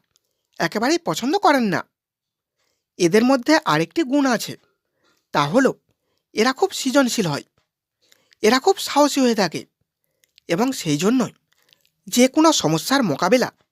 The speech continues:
খুব সহজেই করতে সক্ষম হয়।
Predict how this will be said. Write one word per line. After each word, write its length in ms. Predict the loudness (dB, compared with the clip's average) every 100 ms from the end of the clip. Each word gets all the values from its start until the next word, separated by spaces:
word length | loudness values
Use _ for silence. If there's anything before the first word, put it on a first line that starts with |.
| _ _ _ _ _ _
খুব 140 | -2 -2
সহজেই 440 | -2 -4 -2 -4 -8 _ _ _ _ _
করতে 220 | -2 0 0
সক্ষম 400 | 0 0 2 0
হয়। 180 | 0 -8